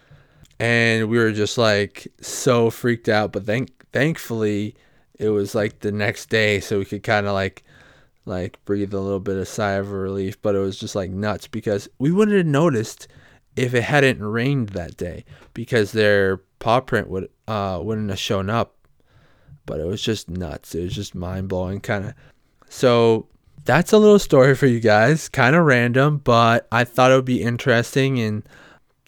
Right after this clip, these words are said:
I wanted to see if you guys had any other,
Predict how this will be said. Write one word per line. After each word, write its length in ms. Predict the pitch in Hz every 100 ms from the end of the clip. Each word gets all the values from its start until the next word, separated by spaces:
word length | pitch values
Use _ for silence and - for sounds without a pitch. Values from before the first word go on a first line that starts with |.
| _ _ _ _ _ _ _ _ _ _
I 80 | -
wanted 600 | 107 117 120 120 120 -
to 680 | - 135 117 117 117 113 113
see 320 | 107 - 135
if 140 | 123 127
you 100 | 123
guys 440 | 123 120 120 123
had 480 | - 113 113 117 117
any 280 | - 117 120
other, 520 | 117 117 117 113 110